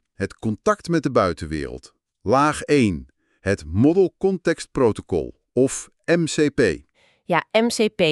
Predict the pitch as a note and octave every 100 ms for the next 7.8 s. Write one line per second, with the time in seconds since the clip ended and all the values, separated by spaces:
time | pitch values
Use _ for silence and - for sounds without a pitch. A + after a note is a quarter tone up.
0 | D3+ F#3+ G3 A3 G#3 A3+ A3+ G#3 A#3+ -
1 | G#3 F#3+ F#3 F#3+ G#3+ B3+ D4+ E4 - -
2 | _ B3 - A#3+ G3+ - A3 C4 C#4 A#3
3 | G#3 - C#4+ D4 A3+ A3 A3 G3+ - -
4 | D#4 - G3+ F3 D3 - D#3 D3+ A#2+ C#3+
5 | - C3 - _ _ A2 G#2 - F#3 F3+
6 | D#3+ E3+ D3+ F3 D#3 - F#3 - F2+ -
7 | B1+ - _ _ C#3 - B2+ E3+